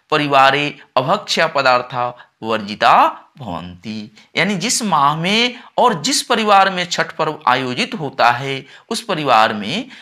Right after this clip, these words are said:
माह के प्रथम दिवस से ही नहीं खाने योग्य पदार्थ यानी नॉनवेज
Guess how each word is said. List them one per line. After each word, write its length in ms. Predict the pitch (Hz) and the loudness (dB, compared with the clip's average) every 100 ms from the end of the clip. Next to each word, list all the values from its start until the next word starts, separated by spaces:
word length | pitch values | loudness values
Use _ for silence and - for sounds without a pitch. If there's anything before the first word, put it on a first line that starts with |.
| _ | _
माह 240 | 147 202 285 | 2 4 4
के 200 | 277 240 | 0 -6
प्रथम 460 | 233 208 208 247 | -4 -6 -4 -4
दिवस 340 | 214 208 208 - | -2 0 -2 -2
से 80 | 196 | -4
ही 340 | 190 196 196 - - | -2 -4 -6 -12 -10
नहीं 280 | 127 143 233 | -6 -4 -6
खाने 400 | - 123 131 143 | -2 -2 0 -2
योग्य 300 | 135 143 131 | -4 -4 -6
पदार्थ 520 | - - - 185 - | -6 -2 0 0 -2
यानी 280 | 123 127 190 | -4 -4 -6
नॉनवेज 720 | 120 123 202 214 131 151 | -6 -4 -2 -2 -6 -8